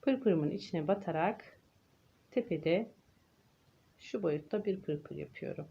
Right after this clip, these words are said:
Tekrar zürafamın içine iniyorum. Tepeye çıkıyorum. Ara kısma batarak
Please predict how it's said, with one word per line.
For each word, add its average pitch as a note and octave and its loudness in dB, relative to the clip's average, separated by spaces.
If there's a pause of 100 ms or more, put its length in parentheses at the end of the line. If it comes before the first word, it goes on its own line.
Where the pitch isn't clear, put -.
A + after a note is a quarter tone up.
(1300)
Tekrar F3+ 0
zürafamın G3 2
içine - 0
iniyorum. G#3+ 4 (3000)
Tepeye D#3+ 2
çıkıyorum. D3+ -2 (4000)
Ara A#3 6
kısma D3+ -2
batarak F#3 2